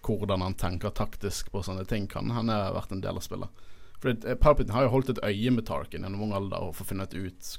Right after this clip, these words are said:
hvordan han kan passe inn i hans empire. Så det kan jo være en del av det. Ehm, gruppen er nå under angrep, og droidene til R two offrer seg for sin kommandør. Det er ganske trist.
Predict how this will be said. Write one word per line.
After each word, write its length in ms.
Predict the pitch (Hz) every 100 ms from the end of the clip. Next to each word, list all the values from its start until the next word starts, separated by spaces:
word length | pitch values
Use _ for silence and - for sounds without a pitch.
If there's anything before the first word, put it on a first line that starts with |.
| -
hvordan 300 | 101 87 87
han 160 | 87
kan 160 | - 98
passe 320 | 98 - 90
inn 160 | 90 87
i 80 | 92
hans 520 | - 82 - - - - -
empire. 400 | 120 80 65 - - - - -
Så 120 | -
det 100 | 113
kan 140 | 113 107
jo 20 |
være 120 | 104
en 40 | 104
del 120 | 101 80
av 80 |
det. 80 | - - - - - - - - - - -
Ehm, 380 | 107 107 110 110 - - - - - - - 143
gruppen 360 | 147 151 -
er 80 | 143
nå 140 | 135
under 180 | 117 110
angrep, 460 | 117 123 120 120 117
og 100 | 107
droidene 340 | 107 107 110
til 100 | 107
R 100 | 104
two 160 | 107 -
offrer 320 | - - 95
seg 200 | - -
for 100 | -
sin 160 | - -
kommandør. 680 | - 87 67 - - - - -
Det 80 | 160
er 80 | 120
ganske 180 | - -
trist. 360 | 104 - -